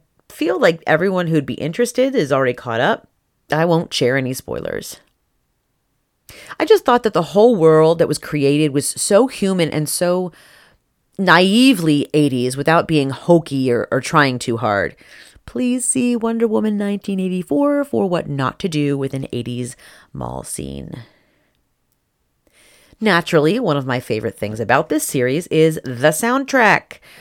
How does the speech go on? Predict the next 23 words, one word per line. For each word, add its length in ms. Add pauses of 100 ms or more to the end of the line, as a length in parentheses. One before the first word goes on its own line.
(320)
I 60
love 240
how 160
music 460
is 160
featured 460
in 140
a 120
brief 420
but 260
sweet 380
scene 480
in 240
which 340
brothers 380
Will 260
and 200
Jonathan 500
listen 280
to 120
a 60
record 340
together. 480